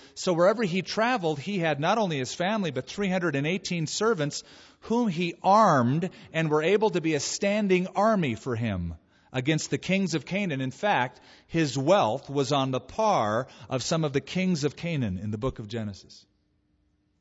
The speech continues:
Then there was Job. He was the most righteous man, God said, Job chapter one, Job chapter two. But God blessed him financially. His portfolio is spelled out in Job chapter one.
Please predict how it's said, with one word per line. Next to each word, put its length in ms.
Then 120
there 140
was 160
Job. 680
He 100
was 160
the 80
most 260
righteous 460
man, 260
God 300
said, 400
Job 260
chapter 340
one, 340
Job 260
chapter 340
two. 320
But 140
God 240
blessed 340
him 120
financially. 1000
His 180
portfolio 1000
is 140
spelled 460
out 280
in 160
Job 340
chapter 420
one. 400